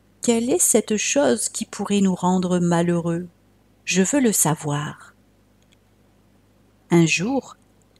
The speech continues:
que la princesse était dans sa chambre occupée à broder,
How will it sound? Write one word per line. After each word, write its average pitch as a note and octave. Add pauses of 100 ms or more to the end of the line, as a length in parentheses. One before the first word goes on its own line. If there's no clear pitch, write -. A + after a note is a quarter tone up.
que -
la D3+
princesse G#3+
était G3
dans D#3
sa D#3
chambre F3 (140)
occupée F#3+
à C#3+
broder, D3+